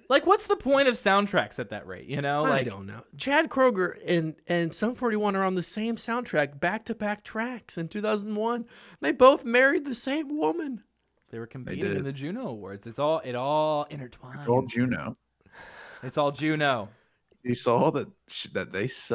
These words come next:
Speaker 3: they were lame. They lost Best New Artist twice. And so she said, "Nope."
Speaker 1: How do you think they felt when, like, like, they knew that they had lost to Nickelback,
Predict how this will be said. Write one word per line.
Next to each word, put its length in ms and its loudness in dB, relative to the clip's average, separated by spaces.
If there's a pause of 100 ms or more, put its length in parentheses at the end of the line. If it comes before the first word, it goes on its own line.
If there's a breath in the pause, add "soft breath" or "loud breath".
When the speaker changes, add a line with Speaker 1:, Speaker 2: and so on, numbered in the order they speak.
Speaker 3:
they 140 -2
were 160 -2
lame. 640 -2
They 140 2
lost 540 0 (120)
Best 320 -2
New 160 4
Artist 320 4
twice. 480 -6 (1200)
And 140 -4
so 160 -6
she 160 -10
said, 260 -8
"Nope." 180 -2 (300)
Speaker 1:
How 160 6
do 80 4
you 60 2
think 240 -2
they 120 4
felt 420 -2
when, 260 2
like, 320 2
like, 240 0
they 160 2
knew 340 4
that 160 -2
they 140 -6
had 180 -2
lost 580 0
to 100 -12
Nickelback, 520 -10